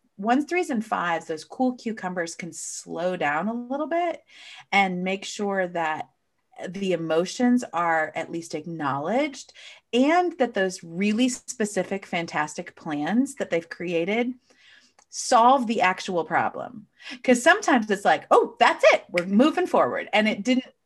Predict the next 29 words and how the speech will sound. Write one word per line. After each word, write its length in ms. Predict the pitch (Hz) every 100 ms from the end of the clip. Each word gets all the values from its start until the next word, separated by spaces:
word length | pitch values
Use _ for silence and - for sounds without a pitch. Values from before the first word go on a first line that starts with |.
| -
it 280 | 214 - 208
didn't 220 | 254 233
scratch 380 | - 208 180 -
where 100 | 170
the 140 | 156
itch 200 | 135 - -
was. 320 | - - - 247 -
<laughs> 180 | 302 - 381 - 480 466
And 160 | 285 233
it 100 | -
was 100 | 262
a 60 |
great 260 | 220 277 466
scratch, 580 | - 302 415 339 339 - - -
but 140 | 233 226
in 80 |
the 60 | 208
wrong 160 | 180 180
spot. 240 | - - - - - 247 -
And 500 | 240 233 214 196 196
so 120 | -
if 180 | 202 196
ones, 320 | 214 240 294
threes, 240 | 302 269 240
and 100 | 220
fives 320 | 208 185 185
can 200 | - 170
slow 280 | - 156 151
down, 880 | 202 202 185 170 156 156 165 -